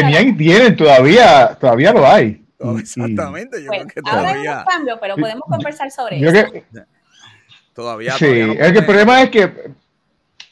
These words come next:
Speaker 2: que yo pienso que la, que, que las redes sociales, podemos hablar un poquito de eso ahora, las redes sociales tienen el poder de hacer ambas cosas, de,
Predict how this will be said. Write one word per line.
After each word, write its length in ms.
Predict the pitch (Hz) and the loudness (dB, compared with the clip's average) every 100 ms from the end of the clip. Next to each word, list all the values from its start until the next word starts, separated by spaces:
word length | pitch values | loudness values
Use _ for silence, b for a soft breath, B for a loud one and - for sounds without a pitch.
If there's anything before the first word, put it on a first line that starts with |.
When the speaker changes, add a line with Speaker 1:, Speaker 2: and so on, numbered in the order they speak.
| _ _ _ _ _ _ _ | _ _ _ _ _ _ _
Speaker 2:
que 100 | - | 0
yo 120 | 185 180 | 0 0
pienso 300 | 220 220 240 | -2 -2 -2
que 120 | 165 | 2
la, 320 | 143 127 123 - | 4 4 4 -2
que, 600 | 135 127 117 113 110 104 101 _ _ _ | -4 -2 -2 -2 -2 -6 -10 _ _ _
que 100 | - | -4
las 120 | 131 127 | -2 0
redes 160 | 147 | 0
sociales, 300 | 170 175 165 | 0 2 2
podemos 220 | 131 135 | 0 -2
hablar 160 | 147 151 | 0 0
un 80 | 139 | 0
poquito 260 | 143 135 | -4 -2
de 60 | 135 | -2
eso 140 | 135 | 0
ahora, 380 | 131 156 117 113 B B B - | 0 2 2 0 B B B -4
las 120 | 127 | -2
redes 140 | 143 | 0
sociales 340 | 175 170 170 139 | 0 0 0 0
tienen 220 | 143 165 | -2 -2
el 100 | 143 | -4
poder 320 | 131 139 165 | -2 -2 0
de 80 | 135 | 0
hacer 200 | 113 131 | 0 0
ambas 240 | 120 107 | 0 -2
cosas, 560 | - 190 - 107 107 98 | -2 -2 0 2 0 -2
de, 580 | 110 107 101 101 95 | -6 -4 -4 -6 -10